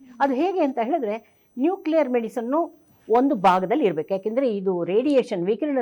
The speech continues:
ಸೂಸೋ, ಆ, ವಿಭಾಗ ಆಗಿರೋದ್ರಿಂದ ಈ ವಿಭಾಗಕ್ಕೆ ಯಾರು ಬಂದು ಹೋಗಿ ಮಾಡಬಾರ್ದು. ರೋಗಿಗಳು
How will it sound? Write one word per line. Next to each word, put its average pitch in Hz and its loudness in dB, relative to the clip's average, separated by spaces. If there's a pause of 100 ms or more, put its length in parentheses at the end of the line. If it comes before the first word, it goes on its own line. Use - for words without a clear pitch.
ಸೂಸೋ, 220 -2 (420)
ಆ, 180 2
ವಿಭಾಗ 208 -4
ಆಗಿರೋದ್ರಿಂದ 160 -2 (500)
ಈ 320 -2 (120)
ವಿಭಾಗಕ್ಕೆ 180 -2
ಯಾರು 240 6
ಬಂದು 233 0
ಹೋಗಿ 233 2
ಮಾಡಬಾರ್ದು. 156 -2 (420)
ರೋಗಿಗಳು 269 6